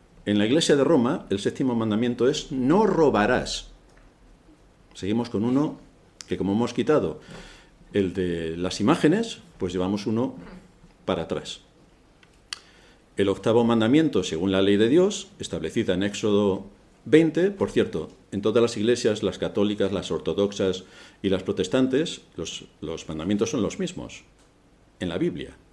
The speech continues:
Pero luego, cuando se pasan de la Biblia al catecismo, es cuando allí le meten el rejón de muerte. El séptimo mandamiento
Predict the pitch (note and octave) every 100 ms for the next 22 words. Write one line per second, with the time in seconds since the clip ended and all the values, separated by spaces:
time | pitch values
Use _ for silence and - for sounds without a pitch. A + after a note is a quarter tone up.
0 | _ _ _ _ _ _ _ _ _ _
1 | _ _ _ - F2 F2 A2 A#2 G#2+ F#2+
2 | F#2+ G2+ A#2+ A#2 G#2 C#3+ A2+ E2+ D2+ -
3 | - - - _ A#2 C3 C3+ C3 F3+ D#3
4 | D3+ F3 A2 - A2+ G#2 G2 A#2 F#2 A2
5 | B2 B2+ - - - - - _ _ _
6 | _ - F#2+ F2+ - A#2+ F#2+ G#2 G2+ -
7 | - - _ _ _ _ _ _ _ _
8 | _ _ _ _ _ _ _ - - _
9 | _ _ - - _ _ - F#2+ B2+ D3+
10 | D3 C#3 C3 B2+ D3+ E3+ F#3 G3